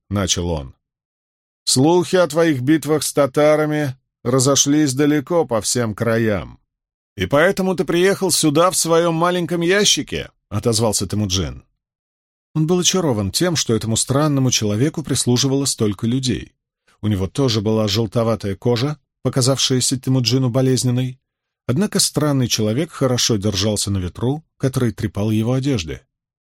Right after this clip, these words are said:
Темуджин прикинул — что чужаку должно быть больше сорока, хотя морщин на его лице не было. Китайский дипломат был непривычным зрелищем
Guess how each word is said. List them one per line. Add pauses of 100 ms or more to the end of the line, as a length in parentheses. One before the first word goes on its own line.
Темуджин
прикинул — (280)
что
чужаку
должно
быть
больше
сорока,
хотя
морщин
на
его
лице
не
было. (580)
Китайский
дипломат
был
непривычным
зрелищем